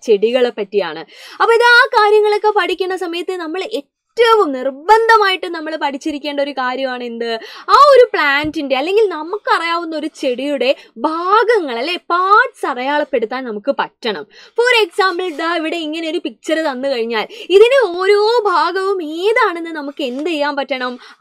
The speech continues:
ഐഡന്റിഫൈ ചെയ്യാൻ പറ്റണം അല്ലേ? നമുക്ക് മനസ്സിലാക്കാൻ പറ്റണം. എന്നാൽ മാത്രമേ കറക്റ്റ് ആയിട്ട് നമുക്കത് അവിടെ ലേബൽ ചെയ്യാൻ പറ്റുള്ളൂ. ഒരു ചെടിയുടെ ചിത്രം വരയ്ക്കാൻ പറഞ്ഞു കഴിഞ്ഞാൽ ഈസി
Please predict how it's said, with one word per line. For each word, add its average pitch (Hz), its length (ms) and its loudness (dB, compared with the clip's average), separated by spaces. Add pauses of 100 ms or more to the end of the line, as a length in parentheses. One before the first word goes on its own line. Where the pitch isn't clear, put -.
(160)
ഐഡന്റിഫൈ 262 480 2 (100)
ചെയ്യാൻ 294 240 -6
പറ്റണം 277 260 -8
അല്ലേ? 359 220 -2
നമുക്ക് 208 320 -6
മനസ്സിലാക്കാൻ 349 800 -2
പറ്റണം. 320 300 -6 (300)
എന്നാൽ 349 260 0
മാത്രമേ 370 380 -4 (120)
കറക്റ്റ് 311 400 -2
ആയിട്ട് 359 240 -4
നമുക്കത് 302 380 -8
അവിടെ 359 260 -4
ലേബൽ 285 460 -2
ചെയ്യാൻ 330 300 -6
പറ്റുള്ളൂ. 294 400 -2 (280)
ഒരു 415 200 6
ചെടിയുടെ 415 440 4
ചിത്രം 392 400 -4
വരയ്ക്കാൻ 339 400 -8
പറഞ്ഞു 330 180 -12
കഴിഞ്ഞാൽ 339 200 -8 (180)
ഈസി - 200 -6